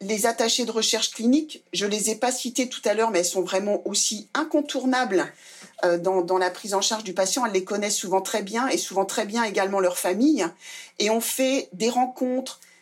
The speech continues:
euh, des visios avec, euh, les aides à domicile pour expliquer la maladie, peut-être un petit peu plus sur le versant trouble du comportement,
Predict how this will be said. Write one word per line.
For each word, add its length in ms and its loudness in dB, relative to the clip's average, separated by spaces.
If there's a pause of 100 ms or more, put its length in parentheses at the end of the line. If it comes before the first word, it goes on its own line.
(180)
euh, 100 4
des 180 -4
visios 720 0
avec, 680 -2 (180)
euh, 380 2 (420)
les 240 0
aides 120 0
à 80 2
domicile 600 2
pour 240 -6 (140)
expliquer 760 0
la 140 0
maladie, 540 0 (240)
peut-être 360 0
un 80 2
petit 280 -2
peu 180 -2
plus 220 0
sur 200 0
le 100 0
versant 640 0 (400)
trouble 460 0
du 160 -2
comportement, 840 0